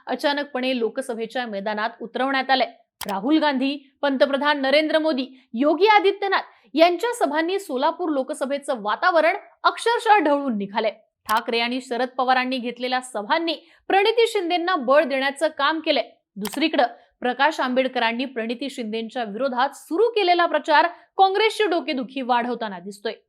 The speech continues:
एकंदर भाजपसाठी अवघड वाटणारा सोलापूर लोकसभेचा मतदारसंघ गेल्या काही दिवसांमध्ये भाजप विरुद्ध काँग्रेस असा कट टू कट आलेला दिसतोय. एकंदर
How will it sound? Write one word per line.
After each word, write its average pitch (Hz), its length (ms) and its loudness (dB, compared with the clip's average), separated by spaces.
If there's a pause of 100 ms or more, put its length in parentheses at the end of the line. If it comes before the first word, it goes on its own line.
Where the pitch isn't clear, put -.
(160)
एकंदर 320 540 4 (280)
भाजपसाठी 311 680 2
अवघड 269 420 2
वाटणारा 240 500 0
सोलापूर 240 500 -6
लोकसभेचा 233 600 -4
मतदारसंघ 277 680 0 (420)
गेल्या 403 180 6
काही 403 380 4
दिवसांमध्ये 359 580 -2
भाजप 311 560 -4
विरुद्ध 349 280 -4
काँग्रेस 339 580 0 (200)
असा 392 200 2 (140)
कट 370 140 0 (100)
टू 359 80 -2
कट 277 220 0 (120)
आलेला 254 360 4
दिसतोय. 202 340 -8 (340)
एकंदर 339 500 6